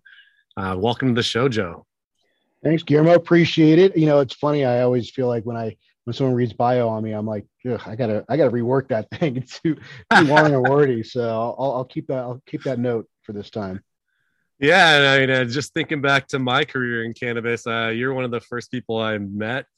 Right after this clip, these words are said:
Speaker 1: you know, on the marketing front back in, like, twenty fourteen, twenty fifteen. So it's nice
Speaker 2: Yeah.
Speaker 1: to see a familiar face, uh, that's been in the game for, you know, close to eight years now. <laughs>
Speaker 2: It's probably, I, I would think it was when, uh, M J Biz was still at the Rio that we probably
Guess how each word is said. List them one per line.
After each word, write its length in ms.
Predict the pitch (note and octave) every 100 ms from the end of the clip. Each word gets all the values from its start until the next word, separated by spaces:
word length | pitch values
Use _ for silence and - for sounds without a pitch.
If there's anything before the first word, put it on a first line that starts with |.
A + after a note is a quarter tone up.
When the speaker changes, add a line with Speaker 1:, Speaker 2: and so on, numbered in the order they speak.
| _
Speaker 1:
you 120 | A2
know, 60 | G#2
on 60 | G#2+
the 80 |
marketing 400 | G2 G#2 A#2+ A#2
front 300 | F#2+ G2+ G2
back 200 | G2 G2+
in, 60 | G2
like, 160 | F#2+ -
twenty 240 | A#2 G#2
fourteen, 520 | - G#2 G2+ - G#2
twenty 220 | - G#2
fifteen. 520 | G2 G#2+ G#2+ - B2 G2+
So 200 | G2 F#2+
it's 300 | - F2 F2+
nice 220 | A2 G#2
Speaker 2:
Yeah. 140 | A2
Speaker 1:
to 60 | G2+
see 220 | - G2+
a 40 | - _ _
familiar 480 | B2+ B2 C3 B2 A2+
face, 500 | - B2 C3 B2+ -
uh, 440 | A2 A2 G#2+ G#2+ G2+ _ _ _ _ -
that's 140 | -
been 120 | - A2+
in 80 |
the 80 | A2
game 380 | G#2+ G#2+ A#2+ A#2
for, 340 | - G#2 G#2
you 80 | G#2+
know, 140 | G#2 G2
close 240 | A#2 -
to 80 | A2+
eight 160 | A2+
years 260 | A2 C3+ A2
now. 260 | G2+ F#2 G#2
<laughs> 60 | - _ _ _ - - _
Speaker 2:
It's 80 |
probably, 400 | - F#3+ G#3+ E3
I, 140 | C#3+ C#3
I 160 | C3+
would 180 | C#3 A#2
think 180 | E3 F3
it 40 |
was 160 | C3+ A2+
when, 280 | A#2+ A#2+ A#2
uh, 380 | A2+ A2 G#2+ A2+
M 140 | B2+ A#2+
J 120 | A#2
Biz 240 | A#2 C#3
was 200 | A#2+ A2
still 160 | - A#2
at 100 | F#2
the 80 | G2+
Rio 440 | C#3 G#2+ G2 F#2+ _
that 120 | A2 G2+
we 100 | G2
probably 560 | A2 G#2 G2+ G2+ G2